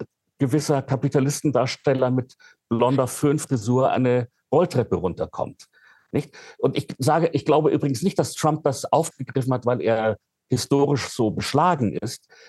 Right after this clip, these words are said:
sondern das ergab sich beinahe von selber. Aber die, dann ist die Parole wieder da, America First. Und die Parole America First hat sofort etwas zu tun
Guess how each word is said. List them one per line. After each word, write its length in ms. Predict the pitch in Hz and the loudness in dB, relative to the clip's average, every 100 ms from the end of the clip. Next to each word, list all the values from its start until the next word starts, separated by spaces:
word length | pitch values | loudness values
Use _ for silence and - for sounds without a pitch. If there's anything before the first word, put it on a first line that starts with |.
| - | -20
sondern 280 | - 135 127 | -6 -2 0
das 160 | 123 - | -2 -2
ergab 480 | 123 - 120 175 - | -2 0 -2 -2 -4
sich 200 | 208 - | -4 0
beinahe 380 | 135 147 131 | 0 2 2
von 200 | - 156 | 2 0
selber. 340 | 131 151 120 82 | 2 2 4 0
Aber 140 | 92 | 0
die, 120 | 101 131 | -2 -2
dann 200 | - 165 | 0 2
ist 180 | 214 202 | 2 0
die 60 | 170 | 0
Parole 520 | 160 135 143 170 156 | 0 2 2 2 2
wieder 200 | 131 123 | 0 0
da, 340 | 113 110 135 - _ _ - | 0 0 0 -6 _ _ -2
America 680 | 120 120 113 127 151 151 131 | 0 2 4 2 2 0 -4
First. 500 | - 87 73 - _ - - - | -2 -4 -4 -12 _ -20 -14 -6
Und 120 | 117 | -2
die 60 | |
Parole 480 | 135 131 113 143 165 | 0 2 2 4 4
America 500 | 120 117 196 190 190 | 4 2 2 2 0
First 600 | 175 151 131 139 - - _ _ _ _ _ _ _ _ _ _ - | 0 0 0 0 -10 -20 _ _ _ _ _ _ _ _ _ _ -14
hat 420 | - 160 - - - _ _ _ _ - | -4 -4 -4 -12 -16 _ _ _ _ -6
sofort 680 | 113 143 - - 214 190 - | -2 0 0 2 2 0 -4
etwas 320 | 120 120 - | -4 -4 -4
zu 140 | - | -6
tun 580 | 127 - - 107 139 190 | -8 -6 -2 0 0 -4